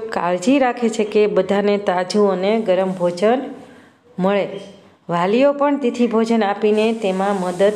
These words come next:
કરે છે. હવે બધી વસ્તુઓ સારી છે. અમે તાજું અને પકવેલું ભોજન સાથે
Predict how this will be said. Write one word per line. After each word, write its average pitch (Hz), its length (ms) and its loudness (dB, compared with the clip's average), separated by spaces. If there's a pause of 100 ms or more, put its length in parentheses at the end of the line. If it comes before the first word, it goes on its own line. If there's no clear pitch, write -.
(140)
કરે 185 460 2 (680)
છે. 165 320 -4 (2000)
હવે 269 420 2 (360)
બધી 233 380 2
વસ્તુઓ 254 640 2
સારી 233 540 -2
છે. 226 360 -2 (840)
અમે 254 520 0 (360)
તાજું 254 720 0 (500)
અને 240 280 2
પકવેલું 226 640 0
ભોજન 226 480 2 (360)
સાથે 196 420 -4